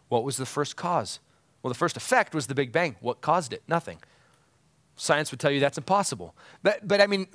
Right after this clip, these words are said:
study these things so that we can have these conversations. Love God with all your mind. Now,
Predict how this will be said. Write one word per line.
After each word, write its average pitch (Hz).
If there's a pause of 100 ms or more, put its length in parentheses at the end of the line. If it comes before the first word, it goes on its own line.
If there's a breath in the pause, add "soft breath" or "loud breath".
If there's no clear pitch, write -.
(140)
study 311
these 208
things 120
so 214
that 202
we 196
can 180
have 214
these 196
conversations. 147
Love 202
God 180 (240 loud breath)
with 160
all 160 (160 loud breath)
your 156
mind. 135 (260 loud breath)
Now, 180